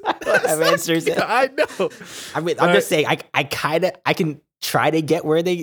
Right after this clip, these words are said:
Speaker 1: why they didn't tell. I'd be nervous too. I'd be like, "Dang, it's my fault." <laughs>
Speaker 2: Yeah, but that, okay, so that's the equivalent of, like, a teenager not telling their kids you did, your, your mom or dad you did something wrong 'cause you're scared of the consequences.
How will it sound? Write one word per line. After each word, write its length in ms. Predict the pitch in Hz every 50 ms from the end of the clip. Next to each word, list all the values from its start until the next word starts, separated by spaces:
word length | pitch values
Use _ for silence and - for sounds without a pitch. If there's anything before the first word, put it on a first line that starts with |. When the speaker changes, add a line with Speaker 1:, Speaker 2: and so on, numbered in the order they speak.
| - -
Speaker 1:
why 200 | 120 120 139 151
they 120 | 151 160
didn't 240 | 156 160 160 165 180
tell. 360 | - 160 165 185 208 285 - _ _ _ _ _ _ _ _ _ _ _
I'd 160 | 110 117 151
be 140 | 147 147 143
nervous 320 | 135 143 147 143 151 147 -
too. 120 | - 180
I'd 80 | 139 135
be 60 | 156
like, 160 | 143 117 90
"Dang, 460 | - 113 113 110 120 107 101 90 95 - - _ _ _ _ _ _ _ _ _ _ _
it's 160 | - 113 107 107
my 200 | 113 120 120 113
fault." 380 | - - 110 110 113 110 - _ _ _ _ -
<laughs> 100 | - - - - _ 170 - - 143 - - _ _ 190
Speaker 2:
Yeah, 100 | 196 180
but 160 | 147 185 -
that, 180 | 202 175 -
okay, 220 | - 160 - 170 135
so 140 | - - 151
that's 240 | 170 196 190 -
the 100 | - 190
equivalent 540 | 180 180 - 180 170 151 160 165 165 160 -
of, 200 | - 147 135 127
like, 200 | 143 160 165 -
a 60 | 135
teenager 680 | - - - 160 160 160 151 139 131 113 123 117 113 110
not 240 | 120 131 135 131
telling 260 | - 139 131 127 123 117
their 100 | 117 110
kids 300 | - - 139 127 - 123
you 60 | 117
did, 200 | 110 123 127 -
your, 220 | 127 120 127 127 123
your 220 | 117 120 120 117
mom 260 | 120 120 120 127 123
or 60 | 117
dad 220 | 113 127 123 117 110
you 80 | 110
did 120 | 113 110 -
something 280 | 123 113 107 117 101
wrong 280 | 107 113 113 107 92 113 -
'cause 120 | - -
you're 80 | 117 110
scared 300 | - - - 131 127 120
of 80 | 110
the 60 | 98 -
consequences. 840 | - 127 123 113 - 107 - 92 101 - - - 120 127 -